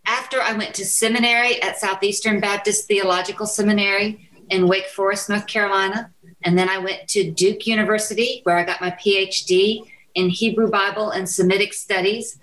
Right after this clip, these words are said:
and Religion and Culture. And then, uh, I taught at Shaw Divinity School for a few years before I went to Appalachian State.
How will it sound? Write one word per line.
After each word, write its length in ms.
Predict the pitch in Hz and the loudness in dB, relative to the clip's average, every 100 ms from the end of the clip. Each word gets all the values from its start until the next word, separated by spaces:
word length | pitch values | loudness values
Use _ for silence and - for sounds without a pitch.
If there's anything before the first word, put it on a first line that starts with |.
| _ - | _ -4
and 180 | 175 170 | 0 2
Religion 380 | 175 196 202 202 | 4 2 2 -2
and 100 | 196 | -2
Culture. 580 | 185 175 175 220 - - - - - _ - | 0 0 0 -2 -4 -12 -20 -20 -20 _ -4
And 260 | 190 185 | -2 0
then, 380 | 185 185 196 214 | 2 2 4 2
uh, 460 | 208 - 185 175 175 - | 2 0 0 0 0 -4
I 100 | 208 | -4
taught 200 | 233 233 | -2 0
at 100 | - | 0
Shaw 280 | - 214 220 | 0 2 0
Divinity 460 | 190 202 226 226 | 0 2 2 2
School 480 | 220 - 233 254 - - | 0 2 2 2 -2 -2
for 160 | 185 | 0
a 100 | - | 0
few 220 | 170 190 | -2 0
years 480 | 180 180 190 214 - - _ | 2 2 2 -4 -10 -16 _
before 260 | 208 208 175 | -6 -2 0
I 80 | 180 | 0
went 160 | 175 | -2
to 140 | 160 - | -6 -6
Appalachian 500 | 175 180 170 - 214 | -4 -2 -2 -2 -2
State. 440 | - 285 202 - | -2 -2 -4 -10